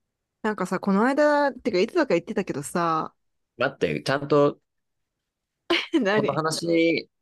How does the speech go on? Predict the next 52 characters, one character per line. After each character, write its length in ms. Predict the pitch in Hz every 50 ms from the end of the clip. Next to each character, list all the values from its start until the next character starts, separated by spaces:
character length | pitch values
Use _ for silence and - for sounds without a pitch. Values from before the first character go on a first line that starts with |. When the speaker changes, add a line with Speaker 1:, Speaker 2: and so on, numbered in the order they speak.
| _ _ _ _ _
Speaker 2:
わ 160 | 117 110 107
か 120 | - 156 165
る？ 180 | 127 117 123 120
に 140 | 110 98 101
対 180 | - 107 107
す 100 | - -
る 60 | 107
返 240 | 95 - 110 120 120
答、 220 | - 139 135 135 139
Speaker 1:
<laughs> 20 |
Speaker 2:
期 40 | - - - - - - - - 523 508 494 339 - - 403 349 - - - - 277 247 - _
待 160 | 127 123 123 -
し 60 | -
て 120 | - 143 135
い 20 |
い 20 | 113
の 100 | 101 90
か 100 | - 85
な？ 100 | 82 69
わ 120 | 90 92
か 120 | 90 107 104
ん 60 | 95
な 100 | 90 85
い 60 | 82
ん 80 | - -
だ 100 | - -
け 80 | -
ど。 100 | - - - _ _ - - - _ _ _ _ _
全 140 | - - 147
然 160 | 160 160 165
違 140 | 151 - 170 151
う 40 | 151
話 360 | 143 147 160 151 151 - 156
に 60 | 143 117
行 80 | 101
き 80 | - -
そ 140 | - 120 113
う 40 |
っ 20 | 113
て 120 | - 117
気 100 | - 113
配 140 | 107 113 107
を 60 | 98
感 160 | - 98 98
じ 60 | 95 -
た 60 | 104
か 80 | -
ら、 60 | 87 87
ち 80 | -
ょ 20 | 101
っ 60 | -
と、 120 | - -